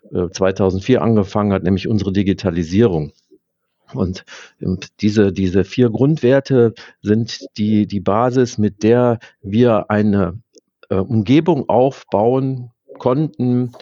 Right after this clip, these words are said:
in der Spielfreude entstehen kann. Und Spielfreude ist, wenn Sie das übertragen auf ein, ein Sportteam oder auch ein, ein Orchester,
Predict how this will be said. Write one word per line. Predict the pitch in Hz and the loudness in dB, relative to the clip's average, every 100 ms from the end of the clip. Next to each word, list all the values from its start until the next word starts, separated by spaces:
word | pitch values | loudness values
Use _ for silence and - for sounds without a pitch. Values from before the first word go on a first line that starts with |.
| - - - | -20 -10 -2
in | 107 | 0
der | 113 127 | 4 2
Spielfreude | 131 - 131 139 156 - 110 123 117 | 2 -4 0 2 0 -2 0 2 2
entstehen | 76 95 - 92 82 | 0 -2 -2 -2 -2
kann. | 78 - - _ _ _ | -6 -10 -10 _ _ _
Und | - 98 | -6 -4
Spielfreude | - 139 160 165 - 127 143 143 143 151 _ - - _ _ | -2 2 2 2 -2 2 2 4 2 0 _ -20 -20 _ _
ist, | 123 123 - - - - - | 0 0 -6 -14 -18 -20 -8
wenn | 107 110 | -2 0
Sie | 107 | 2
das | 101 104 | 0 0
übertragen | 98 95 - 101 123 123 92 | 0 -2 -2 -2 0 0 0
auf | 95 - | 0 0
ein, | 92 85 - | -2 -2 -4
ein | 85 80 | -6 -6
Sportteam | - - 120 127 - 117 110 110 104 | -6 -2 0 0 -4 0 2 4 2
oder | - 113 107 | 2 2 2
auch | 95 - - | 2 0 -2
ein, | 90 85 - | -4 -6 -8
ein | 101 92 | -6 -4
Orchester, | - - - 139 - - 131 127 | -4 -6 -2 -2 -2 0 2 0